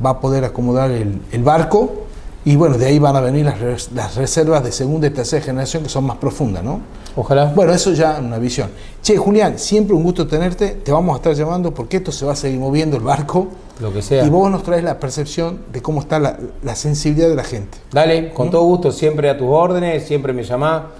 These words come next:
Speaker 2: siempre estoy y es mi humilde opinión como, como, como un empresario más nada más, ¿ah?
Speaker 1: De eso se trata, llevarle la opinión de todos los sectores, eh, que generan la gobernanza política
Speaker 2: A la
Speaker 1: del
Speaker 2: gente.
Speaker 1: país,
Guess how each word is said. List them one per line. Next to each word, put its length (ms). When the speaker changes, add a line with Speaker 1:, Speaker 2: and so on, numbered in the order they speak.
Speaker 2:
siempre 320
estoy 320
y 580
es 140
mi 120
humilde 360
opinión 460
como, 460
como, 260
como 220
un 80
empresario 480
más 180
nada 160
más, 220
¿ah? 180
Speaker 1:
De 80
eso 160
se 60
trata, 320
llevarle 580
la 100
opinión 520
de 80
todos 200
los 120
sectores, 600
eh, 480
que 100
generan 360
la 80
gobernanza 480
política 260
Speaker 2:
A 40
la 60
Speaker 1:
del 20
Speaker 2:
gente. 140
Speaker 1:
país, 380